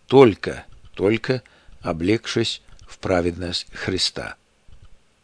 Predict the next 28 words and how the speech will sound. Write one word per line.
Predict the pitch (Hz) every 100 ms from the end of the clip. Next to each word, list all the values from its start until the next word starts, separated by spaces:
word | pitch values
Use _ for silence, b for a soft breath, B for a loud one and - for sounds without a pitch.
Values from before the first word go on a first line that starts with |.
| _ _ - B B
Что | - - 160
пользы, | - 175 127 - 85
дорогие | 80 110 110
слушатели, | 104 - 127 - - 80 73 - B B B -
как | 156 156
вы | 139 147
можете | 139 131 92 - 82
служить | - 95 107 92
Господу, | 92 147 143 - 69 - - B B B
если | 101 110 101
вы | 95 127 139
в | -
самом | 107 101 87
деле | 82 120 92
далеки | 73 101 98 95 120
от | 120 110 101
Него? | 90 71 - - - _ _ _ -
Что | - - 175
пользы | 127 139 107 90
от | 80 -
этой | 107 95 87
службы? | - 104 92 80 62 - B B B
Что | - -
пользы | 110 - 139 117 107
от | 101
этого | 117 104 98
служения | - 98 90 127 113 90
Ему | 80 85 120 139